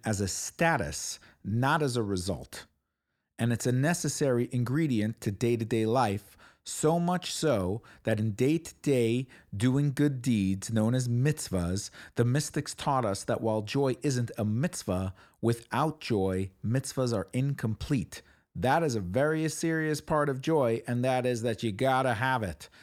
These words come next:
So if it's not result-based, then how do you get it? Well, it turns out you don't get joy, you uncover it. The natural state of the soul is one of joy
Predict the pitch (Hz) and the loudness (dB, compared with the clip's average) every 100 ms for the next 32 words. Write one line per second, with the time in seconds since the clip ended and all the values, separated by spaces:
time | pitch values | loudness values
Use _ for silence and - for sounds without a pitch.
0 | - - 147 127 - - 156 156 - 117 | -20 -4 2 2 0 -2 -2 -2 0 -2
1 | 101 110 143 156 - 82 80 - - - | 0 0 0 0 -4 -6 -6 -8 -12 -20
2 | _ _ _ _ - 107 123 131 110 82 | _ _ _ _ -6 -2 0 0 0 -2
3 | - 117 151 - - - _ _ _ _ | -2 -2 -2 -6 -14 -20 _ _ _ _
4 | _ _ 120 131 123 - 196 185 131 117 | _ _ 0 2 0 -2 -2 0 2 0
5 | 76 73 - _ 110 127 196 180 90 - | 0 -6 -14 _ 0 2 2 -2 -4 0
6 | - - - 101 92 90 90 92 _ _ | 0 0 -4 -2 0 0 -2 -6 _ _
7 | 117 120 - 123 113 - - 156 95 73 | 0 0 2 -2 -2 -6 -4 -4 -4 -6
8 | - - - _ _ _ _ 113 123 143 | -10 -18 -20 _ _ _ _ -2 0 2
9 | 175 175 - 175 - 160 135 135 123 127 | 0 -2 -2 -4 -2 0 0 -2 -4 -4
10 | - - 131 95 92 104 - _ 120 107 | -4 0 2 2 0 -4 -12 _ -4 -2
11 | 113 117 98 98 - 123 120 120 120 | 0 -2 -2 -6 0 2 4 2 0